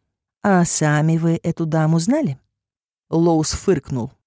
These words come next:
«Не уверен, что «дама» — подходящее слово. Но, надо отдать ей должное, выманивала у людей деньжата она виртуозно». То есть Фрэнсис Палмер была популярным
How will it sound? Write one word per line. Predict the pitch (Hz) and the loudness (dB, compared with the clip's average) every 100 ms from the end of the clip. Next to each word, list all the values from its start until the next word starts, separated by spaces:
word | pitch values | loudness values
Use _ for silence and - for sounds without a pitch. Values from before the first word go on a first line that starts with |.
| _ _ _ _ | _ _ _ _
«Не | 285 330 | -4 2
уверен, | 349 330 190 156 | 4 4 2 2
что | 147 - 165 156 | -2 2 2 2
«дама» — | 156 170 180 285 196 104 135 _ _ _ - | 0 0 2 2 0 -4 -8 _ _ _ -4
подходящее | 202 190 180 156 - 170 | -2 2 2 2 0 -2
слово. | - - - - - _ _ _ 156 | -2 -6 -8 -12 -20 _ _ _ -6
Но, | 156 156 190 349 | -2 0 2 2
надо | 359 247 240 269 | 2 0 2 2
отдать | 277 214 202 - | 2 2 2 2
ей | 175 | 2
должное, | 165 165 185 190 247 262 254 | 2 2 2 2 2 2 2
выманивала | 185 175 220 180 170 220 247 277 | 2 4 4 4 2 2 2 0
у | 277 233 | 2 4
людей | 202 160 190 | 2 4 2
деньжата | 208 262 180 151 151 196 190 | 2 2 4 2 2 2 2
она | 147 143 143 - | 0 0 -2 -2
виртуозно». | 190 190 180 - 151 131 - - - _ _ _ _ - | 0 2 2 0 -2 -2 -4 -10 -10 _ _ _ _ -6
То | 151 | -2
есть | 147 - - | -2 -2 -10
Фрэнсис | - 151 196 208 269 - | -2 0 0 0 -4 -4
Палмер | - 170 160 196 | 0 0 2 0
была | 202 165 139 147 | 0 0 2 0
популярным | - 156 185 202 277 202 151 147 | -2 -2 0 2 0 0 0 0